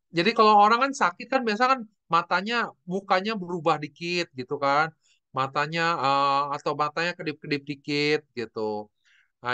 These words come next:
itu, itu boleh dikurangin tenaga at-, atau ditanya ke pasiennya, "Apakah udah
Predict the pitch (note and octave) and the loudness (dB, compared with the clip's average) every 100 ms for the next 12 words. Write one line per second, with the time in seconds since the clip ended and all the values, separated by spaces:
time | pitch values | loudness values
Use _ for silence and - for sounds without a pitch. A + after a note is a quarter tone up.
0 | C3 G3+ G#3 E3+ C3 D3+ G3+ D#3+ E3+ F#3+ | -2 -2 0 -2 -4 -10 -4 2 4 6
1 | G3 F3 - _ C3 D#3 D3+ D#3+ E3+ E3+ | 4 2 -2 _ -6 0 0 0 -4 -6
2 | D#3 C#3+ C#3 D#3 D3 - - D3 F3+ F#3 | -4 -4 -2 -2 -2 -4 -4 -2 0 0
3 | F#3 E3+ F3 F3 - D#3 D3+ F3 E3 E3 | 0 -2 0 -4 -2 -4 -4 -4 -4 -4
4 | E3+ D#3 - _ _ _ - D3 F3 F#3+ | -4 -4 -6 _ _ _ -10 -6 0 2
5 | F#3 | 4